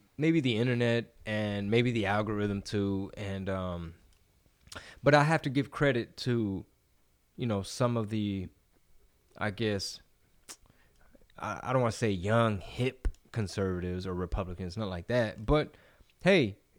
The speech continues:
these days you could search, you know, what is Legs-, Legsit? Like Marisol brought it up last time. She's like, hashtag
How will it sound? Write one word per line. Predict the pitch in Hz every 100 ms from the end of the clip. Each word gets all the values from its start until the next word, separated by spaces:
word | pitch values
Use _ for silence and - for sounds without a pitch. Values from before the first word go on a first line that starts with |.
| _ -
these | 120 165 190
days | 196 151
you | 170
could | 175 -
search, | 190 160 127 -
you | 131
know, | 110 92
what | 113 147
is | 160 127
Legs-, | 110 107 92 95 -
Legsit? | 104 107 92 90 -
Like | 104
Marisol | 113 110 - 135
brought | 127 123
it | 120
up | 107
last | 131 143 - -
time. | - 98 95
She's | - 120 107
like, | 92
hashtag | 113 110 - 113 107